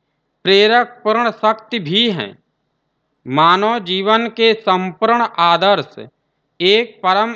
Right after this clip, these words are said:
आदर्श ईश्वर से ही प्रसूत हैं। ईश्वर ही इन आदर्शों का स्रोत है।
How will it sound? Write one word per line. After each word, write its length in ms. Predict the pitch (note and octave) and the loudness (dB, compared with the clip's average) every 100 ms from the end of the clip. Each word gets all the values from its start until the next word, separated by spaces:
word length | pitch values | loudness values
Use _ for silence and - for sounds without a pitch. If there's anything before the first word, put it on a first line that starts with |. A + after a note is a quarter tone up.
| - | -6
आदर्श 580 | E3+ F3 F#3+ A3+ A#3 - - | -2 0 0 0 -2 -12 -10
ईश्वर 440 | F3+ - G#3 A3 | -10 -2 0 0
से 280 | A3 G3 A3 | 0 0 0
ही 180 | G3+ A#2+ G2 _ _ _ _ _ | 0 -6 -12 _ _ _ _ _
प्रसूत 520 | F#3+ F3+ G#3+ A3+ B3 A#3 | -8 -4 -2 -2 -2 -2
हैं। 320 | D3+ G2+ G2+ _ _ _ _ _ _ _ - | -4 -8 -12 _ _ _ _ _ _ _ -10
ईश्वर 440 | F#3 - A3+ A#3+ | -10 -4 2 2
ही 220 | A3+ G#3 A#3+ - _ | 2 -2 -4 -8 _
इन 220 | G#3+ A3+ | -4 -4
आदर्शों 720 | F#3+ F#3 F3+ F#3+ F#3+ - A3+ | 0 2 2 -2 -4 -4 -6
का 220 | A#3 D3 A2 A#2 _ _ _ _ | -2 -2 -2 -4 _ _ _ _
स्रोत 400 | - G#3 A3+ A#3+ A3+ | -2 2 4 2 -2
है। 160 | C#3 | -4